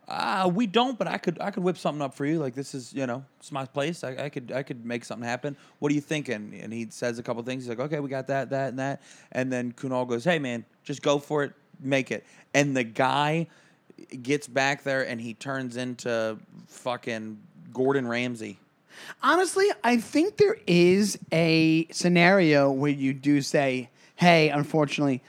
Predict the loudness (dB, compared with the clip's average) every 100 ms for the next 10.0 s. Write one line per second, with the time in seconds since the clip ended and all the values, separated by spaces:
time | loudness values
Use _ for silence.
0 | -20 _ 2 4 4 2 2 4 6 6
1 | 6 4 4 6 4 2 0 -2 -4 -6
2 | -10 -12 -4 2 6 6 6 6 6 6
3 | 6 4 6 6 2 -4 -4 2 2 2
4 | 0 -2 2 2 2 -2 -12 -2 0 0
5 | 0 4 4 4 -2 _ _ _ _ _
6 | _ -12 -4 2 4 4 2 -2 2 4
7 | 6 4 4 4 2 0 -6 _ _ _
8 | _ -4 0 4 2 2 4 6 6 4
9 | 4 2 0 -2 -4 -6 -4 -4 -4 -6